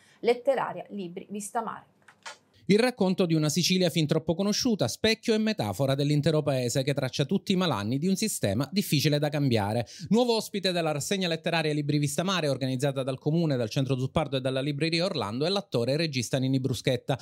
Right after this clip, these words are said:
Speaker 2: con il suo primo romanzo La Scuola del Silenzio, edito da HarperCollins. Ninni Bruschetta, che nel cuore degli italiani rimane l'iconico Duccio Patanè, il direttore della fotografia della serie Boris,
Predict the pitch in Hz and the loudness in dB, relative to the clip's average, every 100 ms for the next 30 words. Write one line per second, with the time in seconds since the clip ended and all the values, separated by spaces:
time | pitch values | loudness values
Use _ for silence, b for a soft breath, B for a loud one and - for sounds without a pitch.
0 | - 185 208 - 196 165 160 170 196 226 | 2 4 4 2 2 4 4 4 2 0
1 | 226 226 - 143 117 131 165 - 139 107 | -2 -4 -2 0 2 0 0 0 0 0
2 | 107 170 190 185 196 202 156 110 135 - | -2 0 0 0 0 0 0 -2 -4 -2
3 | 135 110 107 110 - - - 233 247 202 | 2 2 2 0 0 0 4 6 4 2
4 | 202 - 185 - 139 135 135 135 190 170 | 0 2 2 2 0 0 -2 2 2 2
5 | 151 151 151 147 175 165 151 123 131 139 | 0 0 0 2 2 2 0 0 0 2
6 | 135 131 127 165 147 135 135 170 - 151 | 2 2 2 2 2 0 2 2 2 0
7 | 151 180 214 147 110 113 110 151 135 131 | 0 0 0 0 0 -2 0 2 2 0
8 | 127 123 127 127 165 143 127 127 147 170 | 0 0 0 0 0 0 0 -2 -2 -2
9 | 185 202 208 202 | 0 0 0 -4